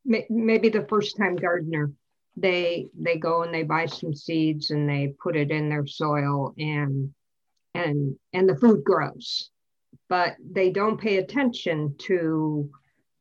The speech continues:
the nutrient density part. I mean, is, you know, they get, they get this nice looking plant and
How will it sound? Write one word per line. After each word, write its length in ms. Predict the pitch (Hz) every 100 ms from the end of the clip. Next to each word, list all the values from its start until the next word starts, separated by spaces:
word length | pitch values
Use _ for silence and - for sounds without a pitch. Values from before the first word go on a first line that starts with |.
| _
the 140 | 202 185
nutrient 580 | 180 156 196 175 156
density 560 | 156 160 147 - 151 151
part. 400 | 143 165 151 147 -
I 20 | 160
mean, 340 | 156 151 151 -
is, 420 | 170 143 - -
you 160 | 196 175
know, 220 | 156 143 -
they 120 | 180
get, 260 | 196 196 _
they 140 | 196 190
get 180 | 196
this 300 | 196 190 -
nice 340 | 165 170 156 -
looking 380 | 175 165 160 143
plant 480 | 170 160 156 156 -
and 380 | 156 151 156